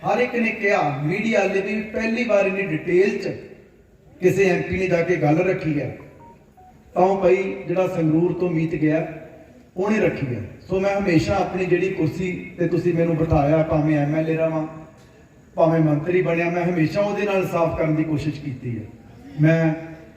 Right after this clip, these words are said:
ਨਹਿਰੀ ਮਹਿਕਮਾ ਸੀ ਮੇਰੇ ਕੋਲੇ, ਸਾਡੇ ਇਲਾਕੇ ਨੂੰ, ਜ਼ਿਲ੍ਹੇ ਨੂੰ ਕਦੇ ਕਿਸੇ ਨੇ ਪੰਜੀ ਨਹੀਂ ਦਿੱਤੀ ਨਹਿਰੀ ਡਿਪਾਰਟਮੈਂਟ ਤੇ।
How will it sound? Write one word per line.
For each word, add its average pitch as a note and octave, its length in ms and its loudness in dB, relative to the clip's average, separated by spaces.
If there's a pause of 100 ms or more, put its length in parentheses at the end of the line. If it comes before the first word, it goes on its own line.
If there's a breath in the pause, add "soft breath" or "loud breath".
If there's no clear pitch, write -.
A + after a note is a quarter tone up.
(300)
ਨਹਿਰੀ F3+ 340 2
ਮਹਿਕਮਾ F#3+ 380 0
ਸੀ E3+ 140 -4
ਮੇਰੇ D#3+ 220 -2
ਕੋਲੇ, D3+ 260 -2 (840)
ਸਾਡੇ E3+ 320 2 (480)
ਇਲਾਕੇ E3 480 -2
ਨੂੰ, G3+ 200 -4
ਜ਼ਿਲ੍ਹੇ A3 240 2
ਨੂੰ A3+ 100 -2
ਕਦੇ F#3+ 220 0
ਕਿਸੇ F#3+ 200 -2
ਨੇ F#3+ 80 -4
ਪੰਜੀ F3+ 340 -2
ਨਹੀਂ F3 140 -2
ਦਿੱਤੀ C#3+ 320 -4 (500)
ਨਹਿਰੀ E3+ 220 4
ਡਿਪਾਰਟਮੈਂਟ C#3+ 520 -2
ਤੇ। B2 220 -6